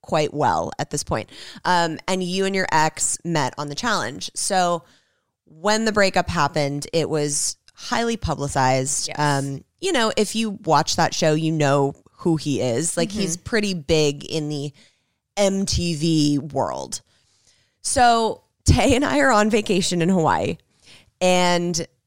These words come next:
Speaker 1: I wake up to an E! News post on my Instagram saying, "Morgan Willett and, you know, her ex, <laughs> so-and-so,
Speaker 2: <laughs>
Speaker 1: um, who shall remain nameless on this show, um, have broken up." And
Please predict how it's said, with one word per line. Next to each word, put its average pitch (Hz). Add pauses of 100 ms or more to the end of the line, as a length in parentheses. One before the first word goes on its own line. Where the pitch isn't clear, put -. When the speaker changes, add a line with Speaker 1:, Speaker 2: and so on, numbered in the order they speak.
(120)
Speaker 1:
I 180
wake 214
up 147 (260)
to 147
an 160 (300)
E! 165
News 156
post 143
on 151
my 156
Instagram 143
saying, 143 (200)
"Morgan 147
Willett 156
and, 147 (160)
you 156
know, 139 (200)
her 165
ex, 147
<laughs> -
so-and-so, 190 (240)
Speaker 2:
<laughs> 494
Speaker 1:
um, 185
who 196
shall 170
remain 160
nameless 156
on 151
this 156
show, 160 (300)
um, 185
have 180
broken 160
up." 240 (160)
And 160